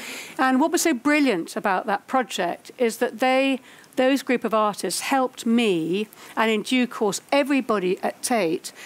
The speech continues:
helped us envisage why we value,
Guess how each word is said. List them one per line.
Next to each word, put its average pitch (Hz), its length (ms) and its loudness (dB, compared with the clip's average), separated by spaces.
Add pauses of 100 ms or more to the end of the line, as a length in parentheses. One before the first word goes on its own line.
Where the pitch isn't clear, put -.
(220)
helped 262 340 0
us 233 160 0
envisage 220 680 0 (120)
why 226 300 2
we 220 220 0
value, 196 880 2